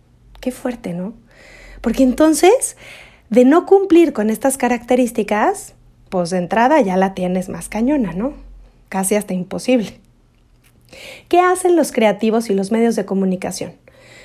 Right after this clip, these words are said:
Pues crean realidades que son totalmente ficticias, pero que nuestro cerebro compra como verdades absolutas. O sea, ves comerciales de personas felices y exitosas y, pues claro, tienen la piel clara,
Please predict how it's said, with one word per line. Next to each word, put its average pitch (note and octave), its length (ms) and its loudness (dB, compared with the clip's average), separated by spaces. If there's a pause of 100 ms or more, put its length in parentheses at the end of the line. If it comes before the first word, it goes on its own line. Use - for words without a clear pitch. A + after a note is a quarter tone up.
Pues A3+ 180 0
crean C#4+ 320 4
realidades A#3+ 640 2
que F#3 140 -6
son G#3 280 -4
totalmente A3 680 0
ficticias, A#3 760 -6
pero G#3 200 0
que A3+ 100 0
nuestro A3 380 0
cerebro B3 500 2
compra A3 680 0
como G3 300 -2
verdades G#3 580 -2
absolutas. F#3+ 800 -6 (720)
O G#3 80 0
sea, F#3+ 280 0
ves G#3+ 180 -2
comerciales A3+ 560 2
de G#3 80 -2
personas G3 500 -6
felices G3+ 880 0
y F3 40 -4
exitosas G3 840 -2
y, F3+ 60 -4
pues - 180 -14
claro, E3+ 240 -2
tienen G3 360 -2
la F#3 240 -4
piel F#3+ 480 2
clara, F#3+ 640 0